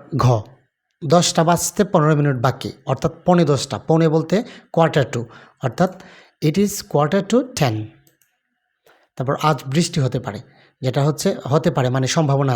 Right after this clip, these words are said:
আছে, it may rain today অথবা it might rain today। may হচ্ছে ফিফটি ফিফটি চান্স,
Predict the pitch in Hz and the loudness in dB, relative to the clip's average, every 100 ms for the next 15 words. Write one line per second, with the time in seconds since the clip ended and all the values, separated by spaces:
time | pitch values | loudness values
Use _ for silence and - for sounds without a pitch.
0 | 117 - - - - 147 131 127 143 160 | -2 -8 -12 -18 -6 -6 -4 0 4 4
1 | 208 - - - _ - 131 147 151 160 | 2 -4 -18 -20 _ 0 2 2 0 0
2 | 180 - 143 147 - 147 165 - 131 143 | 0 -2 -2 -4 -2 -4 -4 -4 0 2
3 | 170 - 135 117 123 110 104 - - - | 0 0 0 0 -4 -6 -8 -16 -20 -4
4 | 127 170 170 185 185 175 175 170 151 156 | 0 2 0 -2 -2 0 0 0 0 0
5 | 127 | -2